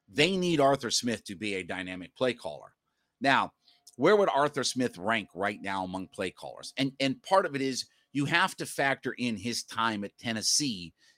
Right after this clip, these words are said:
in this as well, because he's only had one year here where he's had to be both play caller and head coach. And I know Dave Ragone's the O C.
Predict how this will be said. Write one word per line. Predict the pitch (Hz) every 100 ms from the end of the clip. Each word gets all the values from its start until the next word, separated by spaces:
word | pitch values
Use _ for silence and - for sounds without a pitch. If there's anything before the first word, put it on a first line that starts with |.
| _ 131
in | 113
this | 110 -
as | 90
well, | 165 104
because | 80 117 135
he's |
only | 190 147
had | 139 107
one | 131 120
year | 123 131
here | 92 95
where | 92
he's | 101
had | 110
to | 95
be | 95
both | 107 101 _ _ _
play | 156
caller | 147 131 120 113
and | 113 110
head | 98 101
coach. | - 92 -
And | 139
I |
know | 160 139
Dave | 123 120
Ragone's | 107 110 107
the | 98
O | 92 98
C. | - 92